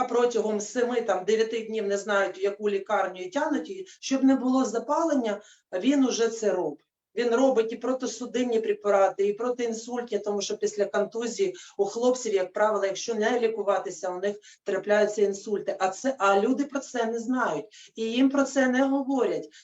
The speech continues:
Дякуючи тому, що у нас величезне коло, е, друзів, у яких служать хлопці в З С У, ми, ми знаємо, які наслідки того. І тому тільки дякуючи нашим продуктам,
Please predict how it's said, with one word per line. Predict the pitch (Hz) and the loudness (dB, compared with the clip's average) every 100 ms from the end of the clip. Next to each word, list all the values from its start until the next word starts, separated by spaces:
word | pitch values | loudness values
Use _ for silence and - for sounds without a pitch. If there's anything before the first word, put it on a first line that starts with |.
| _ | _
Дякуючи | 240 277 285 - 262 | 2 2 2 -2 -2
тому, | 247 247 269 | -2 0 0
що | - 254 | -2 -4
у | |
нас | 226 254 - | -2 -2 -2
величезне | 220 226 226 254 220 220 | -2 -2 -2 -4 -4 -6
коло, | - 254 226 202 - - - - | -4 -2 0 -2 -4 -14 -16 -4
е, | 190 190 | 0 2
друзів, | 185 220 254 214 208 | 2 4 4 4 2
у | |
яких | 208 214 214 226 | 4 4 2 -2
служать | - 233 208 190 | -6 -4 -2 -2
хлопці | - 214 226 220 208 | -2 2 2 2 -6
в | |
З | 175 | -6
С | 190 - 220 | -8 -4 0
У, | 302 302 | 2 2
ми, | 220 214 208 - - | 2 2 0 -4 -4
ми | 220 | -2
знаємо, | 208 247 247 | 0 0 2
які | 214 214 214 | 0 0 -2
наслідки | 208 185 - 165 - 160 | -2 -4 -8 -16 -14 -14
того. | 156 156 151 | -8 -6 -4
І | 175 | -4
тому | 202 226 262 | -2 2 2
тільки | 262 262 247 | 2 0 -2
дякуючи | 214 269 311 330 - | 0 0 2 -2 -2
нашим | 254 214 - 196 | 0 0 0 -6
продуктам, | - 190 208 254 - 175 | -8 -6 -4 -4 -2 -2